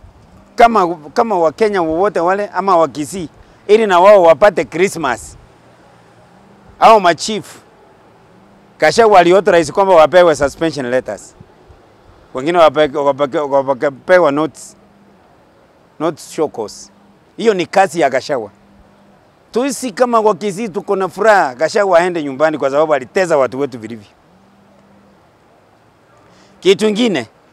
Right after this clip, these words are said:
hakuna ile siku Gachagua amewahi zungumza mambo yake akitaja ajenda ambayo isaidie jamii zingine zote Kenya hii.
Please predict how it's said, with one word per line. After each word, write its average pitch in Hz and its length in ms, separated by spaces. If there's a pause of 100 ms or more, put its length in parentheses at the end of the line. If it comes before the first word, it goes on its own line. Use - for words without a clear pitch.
(640)
hakuna 214 420
ile 214 260
siku 208 360
Gachagua 185 440
amewahi 165 560
zungumza 160 600
mambo 143 380
yake 175 440 (260)
akitaja 170 800
ajenda 165 580
ambayo 160 560
isaidie 151 600
jamii 151 360
zingine 147 500
zote 170 320
Kenya 131 300
hii. 143 220